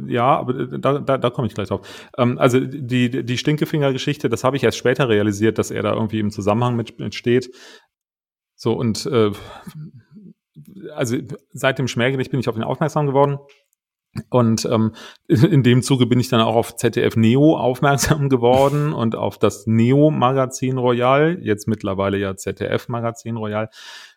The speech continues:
Ähm, ich würde die, ich, ich würde gar nicht sagen, ich finde den gut oder schlecht,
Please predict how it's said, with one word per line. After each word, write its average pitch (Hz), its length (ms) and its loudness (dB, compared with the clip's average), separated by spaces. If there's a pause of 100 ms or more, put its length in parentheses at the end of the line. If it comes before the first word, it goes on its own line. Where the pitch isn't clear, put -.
Ähm, 113 240 0 (400)
ich - 300 -6
würde 165 240 4
die, 143 360 -2
ich, 135 120 -6
ich 143 160 -4
würde 180 180 6
gar 139 140 4
nicht 139 120 -2
sagen, 143 220 2
ich - 140 -6
finde 147 160 2
den 135 100 2
gut 123 220 -2
oder 117 180 2
schlecht, - 600 0